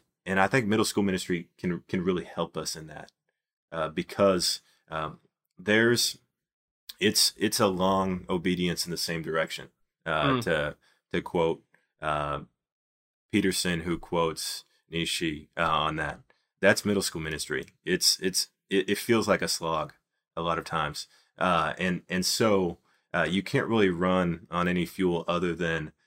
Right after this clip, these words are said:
Speaker 1: uh, the gospel to, to do middle school ministry, uh, for the long haul. So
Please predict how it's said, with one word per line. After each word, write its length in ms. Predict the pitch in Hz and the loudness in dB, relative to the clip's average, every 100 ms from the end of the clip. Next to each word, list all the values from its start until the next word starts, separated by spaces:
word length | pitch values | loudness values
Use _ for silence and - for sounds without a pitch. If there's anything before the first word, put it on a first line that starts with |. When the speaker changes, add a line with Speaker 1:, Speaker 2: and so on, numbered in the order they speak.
| _ - | _ -6
Speaker 1:
uh, 420 | 78 71 71 - - _ | -4 -2 -4 -4 -12 _
the 160 | 78 82 | -8 0
gospel 640 | 82 78 - 78 73 - _ _ _ _ _ _ _ _ _ _ _ _ - | 2 2 -2 -4 -6 -12 _ _ _ _ _ _ _ _ _ _ _ _ -10
to, 240 | - 92 62 - | -2 -2 -2 -6
to 140 | 90 | -6
do 240 | 73 92 92 | -2 0 0
middle 180 | 82 80 | -2 -4
school 220 | - 80 | -6 -8
ministry, 600 | 78 80 - 80 76 - _ _ _ | -8 -8 -8 -6 -8 -10 _ _ _
uh, 160 | 78 78 | -4 -4
for 160 | - 80 | -4 -8
the 80 | |
long 280 | 78 76 76 | -6 -4 -6
haul. 260 | - - - _ | -10 -14 -16 _
So 360 | - 95 85 76 | -2 2 2 0